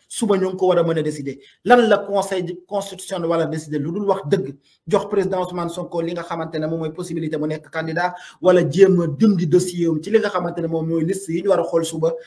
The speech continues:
def li nga xamante ne moom la Macky Sall bëgg. Ñu fàttali Conseil constitutionnel ne ko lu toll ci mille pris-, prisonniers politiques tey ñi ngi taxaw di xaar ñu libéré leen.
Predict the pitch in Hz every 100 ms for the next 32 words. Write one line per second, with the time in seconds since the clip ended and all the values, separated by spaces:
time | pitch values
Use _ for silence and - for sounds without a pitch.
0 | - _ - 160 240 196 190 190 175 170
1 | 165 160 156 156 151 147 - 135 123 110
2 | _ _ _ _ _ _ _ _ _ _
3 | _ _ _ _ _ _ _ 381 - _
4 | _ _ _ _ - 160 - 202 214 202
5 | 190 196 220 208 190 196 196 - 180 196
6 | 180 190 214 - - _ _ _ _ -
7 | - - 160 185 202 214 196 196 185 214
8 | 254 247 - 233 214 170 202 196 233 185
9 | 185 185 180 196 175 - - 185 175 170
10 | 175 170 170 165 165 175 165 151 147 156
11 | 156 139 127 113